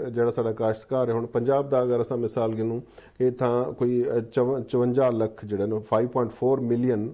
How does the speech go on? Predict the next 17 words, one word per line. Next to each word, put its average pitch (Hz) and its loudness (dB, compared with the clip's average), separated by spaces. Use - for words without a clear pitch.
ਫਾਰਮਰ 107 2
ਹੈ 95 -4
ਪਿਆ 95 -4
ਪੰਜ-, 101 -6
ਪੰਜਾਬ 101 -2
ਦਾ। - -8
ਲੇਕਿਨ 143 2
ਉਹ, 151 2
ਅਹ, - -12
ਉਹਦਾ 139 4
ਜਿਹੜਾ 127 2
ਡੇਟਾਬੇਸ 131 2
ਹੈ, 135 2
ਉਹ 135 2
ਡਿਜੀਟਾਈਜ਼ਡ 113 0
ਕੋਈ 92 -4
ਨਹੀਂ। 87 -10